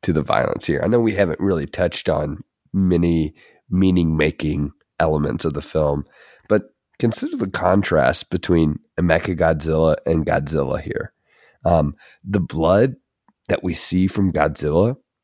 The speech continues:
makes him more organic, more biological, more earthly even. In some sort of strange way, I think it builds the connection between Godzilla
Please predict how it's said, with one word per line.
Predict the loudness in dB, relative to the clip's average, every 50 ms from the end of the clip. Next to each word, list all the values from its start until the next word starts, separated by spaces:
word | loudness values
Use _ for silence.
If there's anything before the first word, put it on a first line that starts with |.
| _ _ _
makes | -4 -2 -2 -2 -2 0
him | 2 2 2 2 0 -4 -6 -6
more | -2 2 4 4 4 4
organic, | 4 2 0 0 0 0 2 2 2 0 -2 -6 -12 -14 -8
more | -2 0 0 0
biological, | 2 2 2 2 2 2 0 2 2 2 0 0 -6 -6 -6 -8 -8 -10 -16 _ _ _ _ _ _ _
more | -2 2 2 2 2 2 -2
earthly | 0 2 2 2 2 -2 -8 -10 -8 -4
even. | -2 -2 -2 -4 -6 -12 -12 -16 _ _ _ -20 -20 -20 _ _ _
In | 4 4 4 2 0 -6
some | -8 -6 -2 -2 -2 -2
sort | -4 -4 -4 -2 -2
of | -2 -2
strange | -4 -8 -6 -2 2 2 4 2 2 0 -4
way, | -4 -2 0 2 2 2 2 0 -6 _ _ _ _ _ _ _ _ _ _ _ _ _ _
I | -6 -4
think | 0 0 2 2
it | 2 0 2
builds | 2 2 2 2 2
the | -2 -2
connection | -2 -4 -4 -4 -4 -4 0 0 2 2
between | 2 0 0 2 2 2 2 2
Godzilla | 0 0 -2 -2 -4 -6 -4 0 2 2 2 2 -2 -4